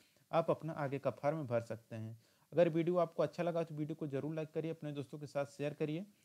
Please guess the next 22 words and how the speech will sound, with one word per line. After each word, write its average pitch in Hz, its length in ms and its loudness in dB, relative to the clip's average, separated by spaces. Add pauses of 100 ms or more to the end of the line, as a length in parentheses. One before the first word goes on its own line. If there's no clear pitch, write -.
(240)
ऑफिशियल 151 480 0
वेबसाइट 160 480 0
का 156 120 -2
लिंक 156 180 0
आपको 143 220 2
डिस्क्रिप्शन 135 380 -6
बॉक्स 135 280 -6
में 127 140 -6
दे 143 160 -2
दिया 165 220 -2
गया 165 120 -4
है, 160 200 -8
वहाँ 131 200 -4
से - 160 -2
आप 120 180 -2
लोग 151 140 -8
इस - 180 -14
फॉर्म 120 180 -4
को 190 200 -6 (460)
भर 127 200 0
सकते - 360 -6
हैं। 110 280 -8